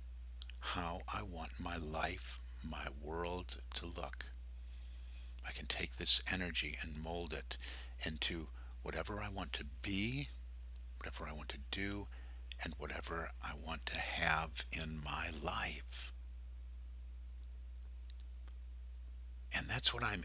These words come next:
inviting you to consider. We're not gonna go too much further in this right now because there's a lot to take in there right now. But I would suggest that you rewind this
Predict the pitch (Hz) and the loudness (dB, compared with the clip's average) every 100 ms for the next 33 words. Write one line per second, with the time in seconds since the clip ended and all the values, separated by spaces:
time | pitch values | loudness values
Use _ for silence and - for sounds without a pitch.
0 | - 82 78 - 98 95 90 82 80 - | 0 0 0 2 4 4 4 2 0 -2
1 | - 73 - - 87 78 - - - - | -2 6 10 10 10 2 -4 -2 0 0
2 | - - - - - 98 92 120 110 110 | -4 -6 -6 -4 2 4 4 2 2 2
3 | 98 - 104 98 - - 107 107 95 95 | 2 2 4 4 2 0 -2 0 0 4
4 | 95 - 92 85 92 92 92 92 - 90 | 12 12 10 0 6 6 6 2 2 6
5 | - 90 92 92 90 85 - - - - | 6 6 6 6 6 2 2 2 0 2
6 | 95 - 110 95 - - - - - 73 | 2 4 4 4 0 -2 -4 -4 -2 -2
7 | 64 - - - - - - - - - | -4 -6 -8 -6 -6 -6 -2 -2 -2 -4
8 | - - - - - - - - - - | -6 -6 -6 -6 -8 -6 -8 -8 -4 0
9 | - 85 85 - - 78 78 - 107 107 | 2 2 2 10 10 10 6 6 8 12
10 | - - 87 - 87 85 82 85 80 80 | 12 12 8 4 -2 0 0 -2 -2 0
11 | 87 95 98 - - - - | 2 4 4 2 4 10 12